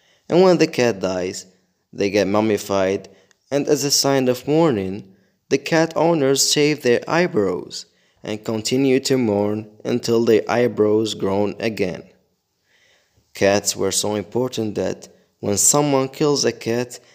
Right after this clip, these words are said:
and even by accident, he will be sentenced to death.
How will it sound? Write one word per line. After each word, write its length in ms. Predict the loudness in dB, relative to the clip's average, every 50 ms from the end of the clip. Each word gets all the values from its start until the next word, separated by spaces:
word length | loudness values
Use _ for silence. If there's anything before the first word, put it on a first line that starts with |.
| _ _ _
and 220 | 0 2 2 2 0 0
even 320 | 2 2 4 4 4 2 2
by 180 | 2 0 0 0
accident, 760 | -2 -4 -2 -2 -4 -6 -6 -4 -2 -2 -4 -4 -6 -10 -16 -20 _ _ _ _ _ _ _ _ _ _
he 160 | _ -6 -2
will 160 | 2 2 2 2
be 160 | 0 -2 -2
sentenced 880 | 0 0 0 0 0 -2 -2 -2 -2 0 0 -2 -4 -6 -8 _ _ _ -2
to 120 | -2 -2
death. 680 | 0 0 0 0 0 -2 -6 -10 -16 -20 -20 -20 _